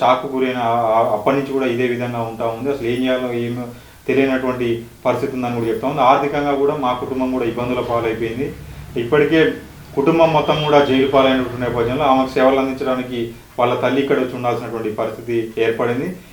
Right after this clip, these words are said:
ఏది ఏమైనప్పటికీ కూడా శత్రువుకు కూడా మా కుటుంబానికి వచ్చినటువంటి, పగోనికి కూడా మాకు వచ్చినటువంటి ఆపద రాకూడదని కూడా, ఆ, ఒక మహిళగా మంజుల గారు అయితే చెప్తా ఉన్నారు. మరి చూడాలి మరి,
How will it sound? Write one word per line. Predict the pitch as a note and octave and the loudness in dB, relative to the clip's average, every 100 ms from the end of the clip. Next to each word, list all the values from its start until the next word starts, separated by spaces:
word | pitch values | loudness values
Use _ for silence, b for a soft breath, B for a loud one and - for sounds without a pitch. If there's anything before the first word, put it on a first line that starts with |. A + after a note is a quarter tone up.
| - | 2
ఏది | C3+ D#3 | 4 6
ఏమైనప్పటికీ | D#3 D#3+ D#3 D3+ D3 C#3+ | 4 4 2 2 2 4
కూడా | D3 D#3+ - B B - D3 | 4 4 2 B B -2 2
శత్రువుకు | C#3+ E3 E3 | 4 4 2
కూడా | D#3 D#3 D#3+ E3 C3+ | 4 6 8 6 0
మా | B2+ C3 | 0 0
కుటుంబానికి | C#3 C3 C#3+ C#3 C#3 | 2 0 2 0 0
వచ్చినటువంటి, | C3 C3+ B2+ B2 A2+ | -2 -2 -4 -2 0
పగోనికి | C3 C3 D3+ D3 C#3 | 2 4 4 2 4
కూడా | C#3+ C#3+ | 4 4
మాకు | B2+ A#2+ | 0 -2
వచ్చినటువంటి | A#2 C3 C3 B2+ B2 | -4 -6 -4 -2 2
ఆపద | A#2 A#2+ A#2+ | 2 2 2
రాకూడదని | A#2 A#2 A#2 A#2 A#2 | 2 2 -2 -4 -4
కూడా, | B2 C#3 - B B B B2 | -2 -2 -2 B B B -2
ఆ, | |
ఒక | A#2+ A#2 A#2 | 0 0 0
మహిళగా | A#2+ C#3 D3 C#3+ - - A2 | 2 4 8 8 6 0 -6
మంజుల | A#2 C3 C#3 | -2 2 4
గారు | C3 C3 | 4 2
అయితే | - B2 | 0 -2
చెప్తా | - C3+ | -2 -2
ఉన్నారు. | F3 E3 | -2 0
మరి | D3 E3+ | 0 4
చూడాలి | E3 D#3 C3+ | 6 6 2
మరి, | A#2+ A2+ | -2 -4